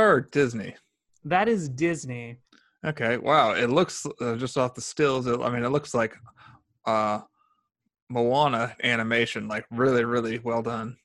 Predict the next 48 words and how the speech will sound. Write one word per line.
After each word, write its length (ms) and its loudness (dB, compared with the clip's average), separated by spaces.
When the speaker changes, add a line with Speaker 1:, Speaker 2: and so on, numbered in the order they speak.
Speaker 2:
Yeah. 420 -8
So, 480 4
and 180 0
then 140 2
there's 180 2
also, 800 0
oh 140 -12
God, 160 -14
there's 120 -14
Speaker 1:
I 20 -10
need 60 -4
Speaker 2:
so 20 -4
Speaker 1:
to 80 -4
Speaker 2:
much. 80 -8
Speaker 1:
watch 120 -8
that 80 -6
Speaker 2:
Okay. 120 -6
Speaker 1:
movie 160 -6
again. 280 -4
It's 100 -14
such 200 -8
a 40 -12
good 80 -8
Speaker 2:
I'm 80 -8
Speaker 1:
movie. 100 0
Speaker 2:
also 180 2
gonna 220 0
talk 420 -2
real 140 0
quick 220 -6
about 200 -2
the 80 -10
Pixar 520 -2
stuff 360 -2
because 280 -6
they 120 -2
announced 360 -4
two 100 -6
Pixar 500 -4
movies. 440 -2
One 180 0
of 60 4
Speaker 1:
Mm. 80 4
Speaker 2:
them 120 0
is 120 -6
called 320 -4
Turning 440 -6
Red, 380 -6